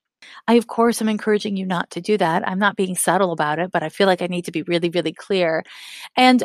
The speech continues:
if this thing I'm saying that I'm not a huge fan of <laughs> the twin flames doesn't resonate with you,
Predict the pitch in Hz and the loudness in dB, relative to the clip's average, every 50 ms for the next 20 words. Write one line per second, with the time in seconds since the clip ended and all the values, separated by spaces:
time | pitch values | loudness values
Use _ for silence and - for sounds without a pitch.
0 | - _ - 320 349 349 - - - - 240 208 254 247 - - 214 220 214 202 | 0 _ 0 2 2 0 -2 -6 -14 -8 -4 -2 -2 -2 0 0 0 0 2 0
1 | 208 196 196 - 185 165 165 156 151 147 160 160 180 170 165 - 180 190 208 202 | -2 -2 -2 -2 0 0 0 -2 -4 -6 -4 0 2 2 2 0 0 -2 0 0
2 | 185 190 175 - 208 175 - - - 156 151 156 170 190 190 170 - _ _ _ | 0 0 -2 -4 -8 -8 -6 -4 -4 -2 -2 -2 -2 -4 -4 -6 -10 _ _ _
3 | 202 196 - 202 190 190 - - 170 156 143 135 131 120 - - - - _ - | -4 -2 0 0 0 -2 -2 -2 -2 -2 -2 -2 -4 -8 -10 -12 -14 -8 _ 0
4 | 247 233 240 233 214 208 202 196 190 180 185 190 175 - 180 170 175 | 2 2 4 4 4 4 4 4 2 0 0 0 -2 -4 -4 -6 -6